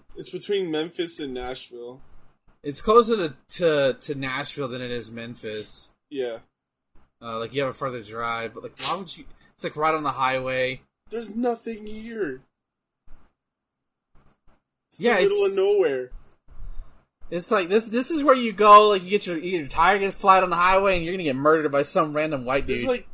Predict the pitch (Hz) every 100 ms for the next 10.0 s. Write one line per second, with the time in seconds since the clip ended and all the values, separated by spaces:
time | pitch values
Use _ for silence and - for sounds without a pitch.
0 | - _ - 208 247 - - 233 233 233
1 | 202 - 208 226 226 185 135 135 175 -
2 | 208 196 - - - - - - - -
3 | _ - - - - - - - - -
4 | - - - 208 349 349 190 277 415 440
5 | 427 381 311 143 220 269 370 202 143 127
6 | 202 254 320 311 262 233 214 240 277 -
7 | - - - - - - - - - -
8 | 165 196 262 196 254 269 196 240 294 269
9 | 190 - - 247 359 202 - 220 165